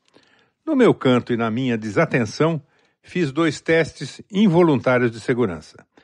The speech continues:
No primeiro, saí e deixei a chave do apartamento pendurada na porta. No dia seguinte, uma funcionária de uma empresa de entregas tocou a campainha e, ao me dar a encomenda que tinha tentado deixar vinte e quatro horas antes,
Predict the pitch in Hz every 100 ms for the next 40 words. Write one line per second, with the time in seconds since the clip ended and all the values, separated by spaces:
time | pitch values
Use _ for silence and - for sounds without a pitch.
0 | _ _ _ - 208 185 143 170 - 147
1 | 135 165 147 127 151 131 - 175 160 156
2 | 127 143 131 117 147 - 156 147 135 131
3 | 143 131 123 117 - - _ _ _ _
4 | _ _ _ _ - 202 131 - 110 147
5 | 131 - _ - - - 139 135 196 156
6 | 170 139 143 127 135 113 139 123 117 107
7 | 131 143 139 - 143 - 151 135 131 104
8 | 107 113 135 131 _ _ _ _ - 104
9 | 131 139 107 135 151 143 117 127 110 127
10 | 127 110 - _ - 117 - 135 139 117
11 | 135 110 110 110 - 120 123 139 - 123
12 | 107 110 107 110 117 147 151 -